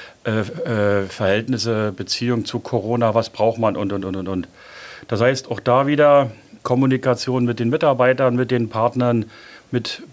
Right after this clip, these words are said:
Behörden zum Teil, wo wir Anfragen stellen, um dann eben auch die Kunden entsprechend zu informieren. Das heißt, der Informationsbedarf ist viel breiter geworden und es muss schneller gehen. Also die Geschwindigkeit hat ungeheuer zugenommen. Das hat auch durch Corona einen großen Schub erfahren.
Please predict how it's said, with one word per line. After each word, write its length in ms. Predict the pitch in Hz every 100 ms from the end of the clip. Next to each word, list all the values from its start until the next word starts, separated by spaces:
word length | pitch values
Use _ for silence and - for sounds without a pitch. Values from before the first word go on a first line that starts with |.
| -
Behörden 440 | 123 113 139 160
zum 180 | - 135
Teil, 420 | 117 123 139 127
wo 120 | 120
wir 220 | 120 123 -
Anfragen 420 | 127 - 117 120
stellen, 420 | - 127 127 120 - - - -
um 140 | 120
dann 160 | 123 127
eben 220 | 127 127 -
auch 140 | 120 113
die 140 | 120
Kunden 600 | - 131 131 127 123 113 - -
entsprechend 540 | 113 - - 110 120
zu 160 | - 113
informieren. 480 | 104 - 101 123 127
Das 140 | 101
heißt, 240 | 110 120 - - - -
der 140 | 101 104
Informationsbedarf 1000 | 127 131 120 117 - 151 151 135 131 127
ist 140 | 120
viel 240 | - 131 120
breiter 480 | 98 101 143 180
geworden 500 | 160 156 123 127 143
und 140 | 143 131
es 100 | 117
muss 240 | 135 127 -
schneller 540 | - - 104 110 135 95
gehen. 240 | 82 78
Also 140 | 92
die 140 | 110 110
Geschwindigkeit 720 | 110 - 135 143 123 113 110
hat 140 | 110 - - - -
ungeheuer 600 | - 143 139 113 104 101
zugenommen. 480 | 98 - 101 85 76
Das 160 | 82 92
hat 100 | 101
auch 240 | 98 -
durch 240 | - 107 -
Corona 420 | 107 95 110 98
einen 420 | - - - -
großen 280 | - 101 95
Schub 240 | - 107
erfahren. 400 | 95 - 85 73